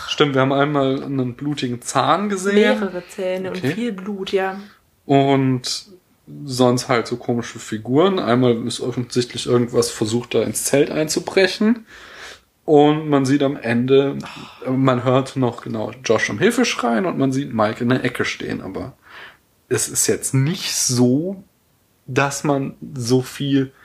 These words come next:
Speaker 1: sieht wie bei anderen Horrorfilmen. Also typische
Speaker 2: Ja.
Speaker 1: Splatter-Elemente fehlen einfach.
Speaker 2: Ja, da, genau, das, äh, war ja was, was ich vor zehn Minuten nochmal angesprochen
Speaker 1: Mhm.
Speaker 2: hatte oder du auch, dass, ähm,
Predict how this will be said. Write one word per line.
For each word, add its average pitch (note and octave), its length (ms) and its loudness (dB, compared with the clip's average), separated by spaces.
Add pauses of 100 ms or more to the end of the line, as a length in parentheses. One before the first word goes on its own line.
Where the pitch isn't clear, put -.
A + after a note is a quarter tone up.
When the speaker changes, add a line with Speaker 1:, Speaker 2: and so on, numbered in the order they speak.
(460)
Speaker 1:
sieht C3 480 -4
wie C3 80 -2
bei B2+ 260 -2
anderen D3 460 0
Horrorfilmen. - 600 -4
Also - 300 -16 (560)
typische C3 360 -2
Speaker 2:
Ja. G3 40 4
Speaker 1:
Splatter-Elemente A2+ 1120 0
fehlen A#2 420 0
einfach. - 360 -14 (640)
Speaker 2:
Ja, B3+ 100 4
da, A3+ 120 4
genau, A#3+ 380 2
das, G#3 280 -2
äh, G#3 320 0
war G3+ 100 -6
ja F#3+ 140 -6
was, G3 240 -8 (100)
was G#3 160 -6
ich G3+ 80 -4
vor G#3 180 -4
zehn G3 220 0
Minuten A3 280 -4
nochmal G3+ 280 0
angesprochen A3+ 360 0
Speaker 1:
Mhm. - 40 -2
Speaker 2:
hatte G3 160 0
oder F#3+ 140 0
du G#3 200 0
auch, G#3 140 0 (540)
dass, G#3+ 420 0
ähm, G3+ 600 2